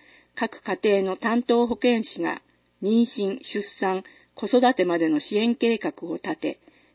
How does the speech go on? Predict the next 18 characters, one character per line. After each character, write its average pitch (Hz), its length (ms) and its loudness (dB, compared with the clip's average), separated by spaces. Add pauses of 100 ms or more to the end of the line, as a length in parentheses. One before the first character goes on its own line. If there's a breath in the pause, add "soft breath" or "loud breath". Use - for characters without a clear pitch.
必 - 260 -2
要 254 160 6
な 247 140 4
サ 254 220 2
ー 202 40 -2
ビ 170 100 -2
ス - 220 -4
を 160 220 -2
円 240 200 4
滑 233 280 0
に 226 100 0
利 214 100 -4
用 233 180 2
で 214 100 -2
き 214 160 -6
る 196 120 -2
よ 160 280 2
う、 - 40 -20